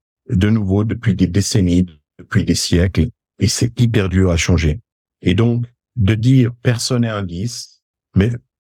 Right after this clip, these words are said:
vous êtes probablement pas un zéro non plus, ça crée un contexte où on peut avoir un dialogue. Parce que c'est pas est-ce que t'es du bon côté ou du mauvais côté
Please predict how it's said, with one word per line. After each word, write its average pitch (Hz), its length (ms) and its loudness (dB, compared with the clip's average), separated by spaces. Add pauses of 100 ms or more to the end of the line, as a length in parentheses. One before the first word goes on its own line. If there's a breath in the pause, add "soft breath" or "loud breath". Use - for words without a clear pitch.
(420)
vous 98 220 2
êtes 101 140 -2
probablement 104 500 -2
pas 107 180 -2
un 98 80 2
zéro 98 320 2
non 92 160 4
plus, 95 320 2 (320)
ça - 240 -2
crée - 180 0
un 113 120 2
contexte 113 500 -4
où 95 60 0
on 92 80 2
peut 104 240 2
avoir 92 220 2
un 87 40 4
dialogue. 82 500 2
Parce - 220 -2
que 98 260 0 (600)
c'est - 240 -2
pas 117 380 0 (100)
est-ce 92 400 -4
que - 80 0
t'es 120 140 2
du 90 100 -2
bon 104 120 -2
côté 110 280 0
ou 98 40 2
du 90 120 2
mauvais 92 180 4
côté 92 460 -2